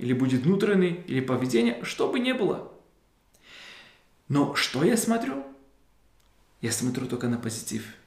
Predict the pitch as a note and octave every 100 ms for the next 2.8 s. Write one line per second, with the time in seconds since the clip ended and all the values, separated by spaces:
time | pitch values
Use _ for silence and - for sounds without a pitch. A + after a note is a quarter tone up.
0 | _ _ - - - B2+ C#3+ C#3+ C3+ F3+
1 | G3 F3+ E3 D3+ C3 B2+ B2+ - G#3 G#3
2 | F3 C#3 C3 F#3+ G#3+ G3+ G3